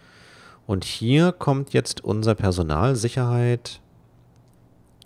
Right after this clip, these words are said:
Ich hoffe, das habe ich jetzt nicht zu viel eingestellt. Machen wir mal ein bisschen schneller.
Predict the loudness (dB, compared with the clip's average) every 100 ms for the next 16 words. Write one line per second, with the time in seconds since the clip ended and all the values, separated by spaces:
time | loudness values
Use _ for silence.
0 | _ -20 -20 -20 -20 -20 -20 -20 _ _
1 | -20 -16 -10 -8 -6 -8 -8 -8 -8 -10
2 | -12 -14 -12 -12 -10 -10 -10 -10 -6 -4
3 | -6 -10 -18 -18 -16 -12 -8 -6 -6 -8
4 | -12 -14 -12 -8 -4 -2 -2